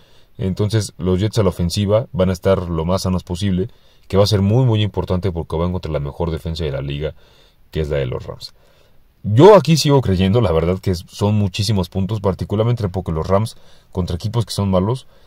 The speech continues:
suelen bajar mucho su nivel. Así que por supuesto que creo que va a ganar los Rams, pero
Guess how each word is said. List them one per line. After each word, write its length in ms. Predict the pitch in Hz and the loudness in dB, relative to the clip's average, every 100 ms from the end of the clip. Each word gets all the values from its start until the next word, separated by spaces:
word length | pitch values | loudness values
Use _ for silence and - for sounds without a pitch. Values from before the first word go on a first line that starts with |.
| - | -12
suelen 280 | - 107 95 | -2 0 2
bajar 260 | 82 90 | 0 0
mucho 240 | 92 92 90 | 0 -2 -6
su 140 | - | -8
nivel. 300 | 69 69 65 - _ - - | -8 -8 -10 -14 _ -20 -14
Así 240 | - - 113 | -6 -4 0
que 120 | 127 | 0
por 160 | 90 | 0
supuesto 340 | 87 85 107 110 | -4 -4 -4 -4
que 100 | 85 | -6
creo 120 | 95 | -6
que 80 | - | 0
va 80 | 95 | 0
a 60 | |
ganar 180 | 90 92 | 2 0
los 140 | 95 92 | 0 0
Rams, 260 | 98 101 | -2 -2
pero 440 | - 87 87 90 | -4 -2 -2 -4